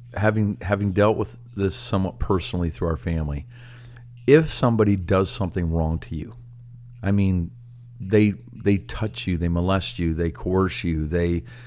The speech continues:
hit you. If, if somebody does that, in our day, you never question authority, and a lot of people got away with a lot of stuff because of that, but th-, that's not the way today. If that, if that really happened, if that's genuinely happened,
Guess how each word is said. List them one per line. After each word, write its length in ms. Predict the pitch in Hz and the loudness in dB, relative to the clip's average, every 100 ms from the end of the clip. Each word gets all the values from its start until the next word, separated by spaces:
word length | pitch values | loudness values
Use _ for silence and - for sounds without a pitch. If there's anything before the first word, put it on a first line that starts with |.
| - - - | -20 -20 -20
hit 420 | - 117 - - | 0 0 0 0
you. 320 | 95 85 80 - - - - - - | 2 2 0 -4 -14 -16 -18 -8 -2
If, 140 | 107 - | -2 0
if 140 | 107 | -2
somebody 440 | - - 147 226 190 | -2 0 2 2 0
does 320 | 98 98 87 | 4 4 6
that, 180 | 87 87 | 2 2
in 100 | 98 | 4
our 160 | 131 | 4
day, 200 | 143 113 | 6 4
you 180 | 101 104 | 4 4
never 240 | 131 107 95 | 2 2 0
question 400 | - 95 - 87 | 0 0 0 -4
authority, 480 | - 98 87 82 | 0 2 4 2
and 80 | 82 | 0
a 40 | 82 | 0
lot 200 | 92 107 | 0 0
of 80 | |
people 220 | - 101 90 | 0 -2 0
got 180 | 92 | 0
away 240 | 87 90 90 | 0 2 0
with 80 | 82 | 0
a 60 | |
lot 200 | 82 87 | 0 -2
of 80 | 87 | -2
stuff 260 | - 87 - | -2 -4 -2
because 360 | 78 - 82 | -4 -4 -2
of 60 | 82 | -2
that, 180 | 78 - | -2 -4
but 140 | 82 | -6
th-, 140 | - - | -4 0
that's 260 | 98 - | -2 0
not 160 | 98 90 | -2 -2
the 80 | 85 | -2
way 180 | 87 85 | 0 -2
today. 500 | 76 78 80 76 - - - - - - | -4 -4 -4 -4 -10 -18 -20 -20 -20 4
If 240 | 127 139 139 | 6 6 6
that, 340 | 104 - - - | 4 4 -6 -6
if 260 | 113 131 - | 0 0 2
that 200 | 113 98 | 2 2
really 480 | 90 95 101 110 113 | 0 0 2 4 2
happened, 500 | 98 92 90 82 - - - - | 0 -2 -4 -6 -10 -14 -20 -2
if 220 | 101 98 | 0 2
that's 260 | 101 98 - | 2 2 0
genuinely 560 | 82 90 101 113 117 107 | -4 2 2 2 0 0
happened, 340 | 98 90 | 0 0